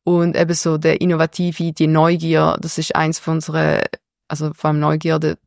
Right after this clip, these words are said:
zum einerseits neue Ideen, äh, zu haben, Prozess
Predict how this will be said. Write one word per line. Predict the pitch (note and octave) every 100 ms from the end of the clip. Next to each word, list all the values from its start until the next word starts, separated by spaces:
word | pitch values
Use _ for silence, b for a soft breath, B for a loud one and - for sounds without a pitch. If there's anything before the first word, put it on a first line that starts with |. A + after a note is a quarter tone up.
| -
zum | - D3 C#3+ D2 - _ _ _ _ _ _ _
einerseits | - D#3 D#3 D#3+ - - B B B
neue | - D#3+ D#3
Ideen, | D#3 G#3 G3+ F#3
äh, | - E3+ E3
zu | -
haben, | E3+ E3 D#3+
Prozess | D#3 D#3 - F#3 - - -